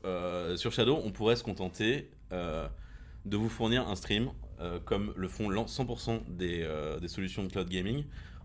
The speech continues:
en, euh, Full H D, euh, à soixante hertz. Euh, on a, nous, on a pris le parti, dès le premier jour, de dire non, on ne fera pas du Full H D à soixante hertz uniquement, on fournira un stream qui est adapté à l'écran de l'utilisateur. Donc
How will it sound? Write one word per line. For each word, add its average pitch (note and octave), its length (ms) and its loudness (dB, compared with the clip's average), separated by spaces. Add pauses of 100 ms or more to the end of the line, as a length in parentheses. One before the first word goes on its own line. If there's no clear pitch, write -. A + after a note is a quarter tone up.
(120)
en, A2+ 480 2
euh, F2+ 100 2
Full B2+ 200 4
H F#2 100 6
D, G2+ 320 4 (220)
euh, E2 360 -2
à F#2 120 0
soixante G#2 340 -2
hertz. - 300 -8 (420)
Euh, D#2+ 180 -2
on F2 80 0
a, G2 80 4
nous, A2 140 6
on B2+ 60 8
a G#2+ 80 6
pris A2 160 -2
le E2 240 0
parti, - 380 -4 (340)
dès F#2+ 160 8
le C#3 60 6
premier A2+ 220 4
jour, A2+ 180 2
de F#2 100 0
dire G#2+ 240 2 (380)
non, G2 300 2 (180)
on F2 60 -4
ne F2 40 -4
fera F2 200 0
pas A#2 140 6
du G#2 140 0
Full G2 160 2
H F#2+ 80 4
D G#2 80 4
à F#2 40 4
soixante F2+ 240 -2
hertz F2 220 -4
uniquement, F#2+ 380 -2 (560)
on G#2 100 -2
fournira G2+ 360 4
un F#2 100 4
stream C3 220 2
qui F#2+ 100 4
est - 20 10
adapté F#2 500 4 (440)
à F2+ 80 0
l'écran G#2 240 2
de A#2+ 60 6
l'utilisateur. F2+ 560 0
Donc E2 120 -10